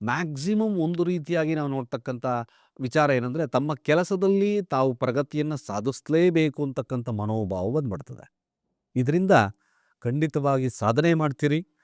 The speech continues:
ಜೊತೆಗೆ ಹೆಸರು, ಕೀರ್ತಿ, ಪ್ರತಿಷ್ಠೆಯನ್ನ ಗಳಿಸ್ತಕ್ಕಂಥ ಸನ್ನಿವೇಶಗಳು ಈ ದಿನ ತೋರಿಸ್ತಾ ಇದೆ. ಸಾಧ್ಯವಾದಷ್ಟು ಪ್ರಯತ್ನಗಳನ್ನ ಮಾಡ್ಕೊಳ್ಳಿ. ಅನ್ಯತಃ ಬೇರೆ ವಿಚಾರಕ್ಕೆ ತಲೆ ಹಾಕೋದ್ ಬೇಡ.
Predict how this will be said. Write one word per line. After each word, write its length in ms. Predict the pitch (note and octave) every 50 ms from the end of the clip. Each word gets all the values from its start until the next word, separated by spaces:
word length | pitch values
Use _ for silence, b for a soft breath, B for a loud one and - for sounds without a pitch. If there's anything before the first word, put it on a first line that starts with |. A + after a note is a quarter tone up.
| _ _ _ -
ಜೊತೆಗೆ 260 | A2+ B2+ E3 F3 D#3+
ಹೆಸರು, 280 | B2+ A2+ - D#3+ F3 D#3
ಕೀರ್ತಿ, 300 | - F3 D#3 - - C3+
ಪ್ರತಿಷ್ಠೆಯನ್ನ 600 | - - A#2+ - F3+ D#3 - - F3+ E3+ D#3+ D3+
ಗಳಿಸ್ತಕ್ಕಂಥ 600 | A#2 B2+ C3 B2 - - C3 - - B2+ A2+ -
ಸನ್ನಿವೇಶಗಳು 640 | A#2 - A#2 A#2 B2 A#2+ A#2+ A2+ - A#2+ A#2 A2+
ಈ 40 | A2+
ದಿನ 200 | G2 A2 G#2+ A2
ತೋರಿಸ್ತಾ 380 | G#2 - A2 G#2+ - - A2 G#2+
ಇದೆ. 220 | G#2 G#2+ G#2+ - _ _ _ _ _ _ _ _ _ _ _ _ _ -
ಸಾಧ್ಯವಾದಷ್ಟು 800 | - D3+ F3 G#3 G3+ G3+ C4 B3+ B3 A#3+ A3+ G#3+ - - G#3+
ಪ್ರಯತ್ನಗಳನ್ನ 840 | F3+ - E3 D#3 D3+ D3+ D#3 D3+ _ - D#3 B2+ C3 B2 A#2+ A#2 A#2+
ಮಾಡ್ಕೊಳ್ಳಿ. 500 | A#2 G#2 F#2 E2+ E2 - - D#2 D2+ - _ _ _ _
ಅನ್ಯತಃ 440 | - D3 F#3+ A3+ A#3+ - C4 B3 A3 A#3+ A#3+ A#3+ A3+
ಬೇರೆ 380 | F#3+ D3+ D#3 E3+ F3 F3+ F3+ E3
ವಿಚಾರಕ್ಕೆ 560 | D3+ C#3 - D#3 D3 C#3 C3+ A#2+ - - C3
ತಲೆ 200 | - B2 A#2 A#2
ಹಾಕೋದ್ 300 | A2+ G#2+ - A2 F#2+ F#2+
ಬೇಡ. 140 | G#2 G2+